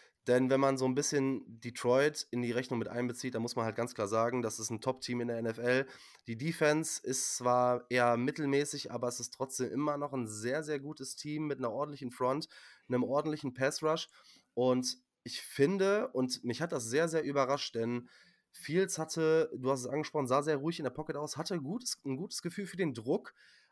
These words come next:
und hat dabei immer irgendwie die, äh, Augen downfield gehalten, hat dann die offenen Würfe auch mal genommen. Wir saßen ja so oft schon vorm Fernseher und haben mitgeklatscht: „Ey, wirf den Ball, wirf den Ball, wirf den Ball.“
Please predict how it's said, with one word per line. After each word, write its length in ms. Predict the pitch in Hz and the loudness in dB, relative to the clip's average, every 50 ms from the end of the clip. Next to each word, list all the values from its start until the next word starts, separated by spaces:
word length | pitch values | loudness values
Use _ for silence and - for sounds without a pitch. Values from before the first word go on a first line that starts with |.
| _ _ _ | _ _ _
und 200 | - 131 135 127 | 0 0 0 0
hat 160 | 139 151 - | -2 0 0
dabei 180 | 160 143 147 143 | 2 2 2 2
immer 200 | - 180 180 170 | 2 2 2 2
irgendwie 200 | 170 170 160 156 | 2 0 -4 -4
die, 280 | 147 139 135 139 - - | -6 -4 -4 -4 -4 0
äh, 160 | 123 127 127 127 | 2 2 2 2
Augen 320 | - 135 143 156 147 131 | 2 2 0 0 0 2
downfield 500 | 135 139 143 139 - - 170 180 190 180 | 2 2 2 2 -2 -2 -2 -2 -2 -2
gehalten, 580 | - 143 147 151 156 156 151 - 147 143 143 139 | -6 -4 -2 0 0 0 0 0 -2 -4 -2 -4
hat 120 | 151 - | -2 -2
dann 120 | 160 143 | 0 0
die 140 | 135 127 - | 0 -2 -2
offenen 420 | - 160 - - 165 151 147 123 120 | -4 -6 -2 -2 0 0 0 0 0
Würfe 280 | 143 180 170 - 165 | 0 0 0 -2 -4
auch 160 | - 151 - | -6 -4 -2
mal 160 | 147 139 135 127 | 0 0 2 2
genommen. 460 | 123 113 113 117 131 160 185 202 196 - - - - _ | 2 2 4 2 2 2 2 -2 -4 -8 -16 -20 -10 _
Wir 100 | 120 110 | -4 0
saßen 300 | 110 123 143 165 - 143 | 2 2 2 2 2 0
ja 80 | 123 113 | 0 0
so 260 | 113 127 147 - - | 0 0 -2 0 0
oft 220 | 151 151 - - | -2 -2 -2 -2
schon 160 | - 151 147 | 0 0 0
vorm 220 | 151 - 147 139 135 | 0 0 -2 -2 0
Fernseher 560 | - 135 131 135 139 131 139 139 139 139 131 | 2 2 2 2 2 2 2 2 2 2 2
und 120 | 127 127 | 0 0
haben 220 | 135 135 131 131 139 | 0 0 0 2 0
mitgeklatscht: 560 | 151 147 - 139 127 - 127 110 - - - | 0 0 -2 -4 -4 -4 -6 -6 -6 -8 -4
„Ey, 220 | 123 123 113 107 | -4 -4 -2 -2
wirf 240 | 123 147 151 151 - | 0 0 0 0 0
den 140 | - 139 131 | -2 -2 -2
Ball, 280 | 131 139 135 123 123 123 | -2 -4 -4 -6 -8 -6
wirf 200 | 139 151 147 - | -6 -8 -6 -4
den 160 | 143 131 127 | -4 -2 -2
Ball, 240 | 131 135 131 123 123 | 0 -2 -2 -2 -2
wirf 200 | 135 143 - - | -2 -4 -2 -2
den 140 | 139 127 | -2 2
Ball.“ 320 | 127 131 135 139 147 165 | 4 4 4 4 4 2